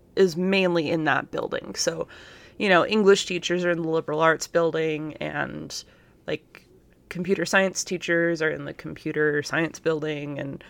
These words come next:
so on and so forth. So there was an administrator banner in the, um, I think it's the Woodbury building. And <laughs> somebody had put googly eyes over his eyes on this banner.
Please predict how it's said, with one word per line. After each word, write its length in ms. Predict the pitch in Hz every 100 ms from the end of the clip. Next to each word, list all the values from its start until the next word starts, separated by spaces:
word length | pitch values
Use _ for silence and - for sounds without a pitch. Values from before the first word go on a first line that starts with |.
| -
so 200 | - 170
on 60 |
and 140 | 151 147
so 140 | -
forth. 320 | - - - - - - - _ - _ _ - _ - -
So 160 | - 196
there 140 | 202
was 140 | 190
an 100 | 175
administrator 800 | 180 175 247 247 - 185 170 165
banner 520 | 165 160 156 160 156 -
in 420 | 170 160 156 147 - _ -
the, 340 | 156 143 139 - _ -
um, 280 | - 160 165 -
I 40 |
think 180 | 233 208
it's 160 | -
the 120 | - 156
Woodbury 540 | 160 147 147 151 160
building. 460 | 156 - 165 - - - - - - - - _ _ _ -
And 480 | - 196 180 180 160 - - - -
<laughs> 380 | - - - -
somebody 680 | - 415 294 330 311 320 320
had 240 | 302 214
put 260 | - 214 180
googly 420 | 202 196 254 285
eyes 440 | 277 - 294 294 -
over 280 | 226 226 233
his 300 | 262 269 214
eyes 460 | 208 208 226 247
on 160 | - 202
this 240 | 202 214 -
banner. 520 | 202 202 208 240